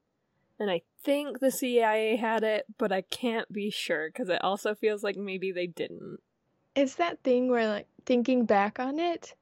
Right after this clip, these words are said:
Speaker 2: I can picture both bottles so clearly that anybody could have either one. I think the C I A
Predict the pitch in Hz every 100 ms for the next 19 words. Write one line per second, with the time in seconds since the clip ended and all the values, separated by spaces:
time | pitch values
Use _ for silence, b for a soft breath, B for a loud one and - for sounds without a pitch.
0 | _ _ _ _ _ - 226 233 220 -
1 | 226 226 - 226 226 233 - _ _ _
2 | _ _ _ 208 202 208 - 196 214 226
3 | - 226 220 214 196 202 220 240 226 196
4 | 190 190 196 196 196 208 202 190 190 -
5 | - 196 190 190 185 180 185 220 240 _
6 | _ _ _ _ - 226 - - 277 311
7 | 311 - - _ _ _ _ _ 247 240
8 | - 233 214 202 196 190 190 190 208